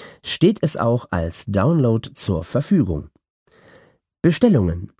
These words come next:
Bundesarbeitsgemeinschaft der Seniorenorganisationen, Thomas Bindestrich Mann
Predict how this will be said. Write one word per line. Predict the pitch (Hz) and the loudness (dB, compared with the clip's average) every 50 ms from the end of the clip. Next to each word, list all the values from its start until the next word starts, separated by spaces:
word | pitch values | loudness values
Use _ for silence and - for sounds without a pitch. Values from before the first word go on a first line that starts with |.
| _ _ _ _ _ _ _ _ _ _ - | _ _ _ _ _ _ _ _ _ _ 0
Bundesarbeitsgemeinschaft | 117 120 208 233 220 208 175 - - - 139 151 170 160 160 151 147 - - - 131 120 113 107 104 104 104 - - 117 104 95 - - - - - - | 2 4 4 6 4 4 2 2 0 0 0 2 2 2 2 2 2 0 0 2 2 4 4 4 4 2 0 0 0 -2 -2 -2 -4 -8 -16 -8 -2 0
der | 98 95 87 87 85 | 0 2 2 0 0
Seniorenorganisationen, | 90 90 90 98 98 92 87 98 131 170 165 175 170 - - 120 120 120 117 104 104 101 - - - - 90 87 87 87 98 131 180 220 214 _ _ - - - - _ _ _ _ _ _ - | -2 0 0 0 2 2 2 2 2 2 2 2 0 0 0 0 2 2 2 2 0 -2 -2 -4 -4 -2 0 0 0 0 2 0 0 -2 -4 _ _ -20 -20 -20 -20 _ _ _ _ _ _ 0
Thomas | - 156 190 202 185 175 180 170 - - - - _ _ _ _ | 2 2 4 4 4 2 2 2 2 0 0 -2 _ _ _ _
Bindestrich | - 135 131 131 135 - - - 110 107 - - | 2 2 4 4 2 0 0 0 0 0 -2 -2
Mann | - 101 101 98 92 110 135 156 | 0 0 2 2 2 2 2 0